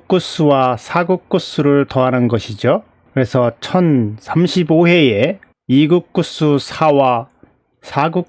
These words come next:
구스 오를 더하니까 구 구스입니다. 그래서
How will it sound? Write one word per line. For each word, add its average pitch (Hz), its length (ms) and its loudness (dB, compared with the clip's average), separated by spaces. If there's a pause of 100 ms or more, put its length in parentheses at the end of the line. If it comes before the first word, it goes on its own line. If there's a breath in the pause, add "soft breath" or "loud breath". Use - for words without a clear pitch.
구스 165 540 -2
오를 170 480 2
더하니까 127 760 0 (460)
구 143 240 -2 (100)
구스입니다. 123 760 0 (540)
그래서 117 540 0